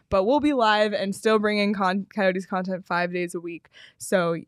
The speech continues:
you'll wanna follow along. It's a great time to become a member at go P H N X dot com. It's a great time to follow P H N X Sports across all social platforms because it's not just Coyotes, it's Suns about to hit the playoffs, it's D-back season about to start,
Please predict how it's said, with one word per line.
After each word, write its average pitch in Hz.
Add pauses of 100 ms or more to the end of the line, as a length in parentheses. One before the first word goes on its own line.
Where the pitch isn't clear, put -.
(140)
you'll 202
wanna 220
follow 196
along. 175
It's 180
a 175
great 196
time 202
to 185
become 190
a 185
member 175
at 165
go 175
P 175
H 175
N 175
X 175
dot 170
com. 165
It's 175
a -
great 170
time 180
to 180
follow 175
P 196
H 185
N 190
X 185
Sports 185
across 180 (320)
all 277
social 247
platforms 202
because 185 (500)
it's -
not 202
just 202
Coyotes, 190
it's 165
Suns 196
about 190
to 202
hit 190
the 190
playoffs, 185
it's 170
D-back 196
season 190
about 180
to 185
start, 175